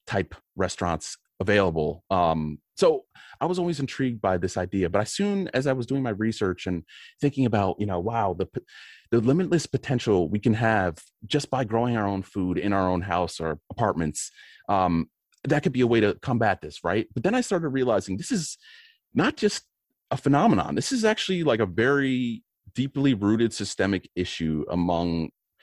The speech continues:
just the way that food is produced, you know, the food system in general. Um, I was, I was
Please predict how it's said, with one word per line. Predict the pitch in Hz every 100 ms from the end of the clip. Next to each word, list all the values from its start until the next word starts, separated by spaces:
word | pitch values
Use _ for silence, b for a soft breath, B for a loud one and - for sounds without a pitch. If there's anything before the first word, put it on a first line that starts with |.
| b b
just | 156 -
the | - 175
way | 117 120 139
that | 110
food | - 120 123
is | 110
produced, | - 82 92 107 - -
you | 95
know, | 95
the |
food | - 131 127
system | 131 - 127
in | 107
general. | 87 87 104 78 - - _
Um, | 87 90 87 80 80 -
I |
was, | 123 143 -
I |
was | 110 110